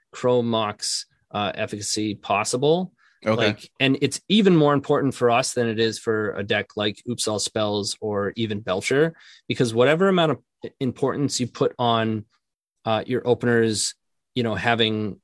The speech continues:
Speaker 1: Chrome Mox that aren't dead,
Speaker 2: Mm-hmm.
Speaker 1: uh,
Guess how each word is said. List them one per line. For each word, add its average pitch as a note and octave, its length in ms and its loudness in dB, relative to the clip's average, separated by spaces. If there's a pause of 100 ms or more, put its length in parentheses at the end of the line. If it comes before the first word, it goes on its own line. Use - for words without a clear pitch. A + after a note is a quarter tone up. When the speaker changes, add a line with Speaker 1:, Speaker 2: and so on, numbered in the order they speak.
(180)
Speaker 1:
Chrome A#2+ 260 0
Mox A#2 300 0
that G2 260 -4
aren't A2 260 -6
dead, B2 400 -2 (240)
Speaker 2:
Mm-hmm. G#2 260 -4 (100)
Speaker 1:
uh, A2+ 260 0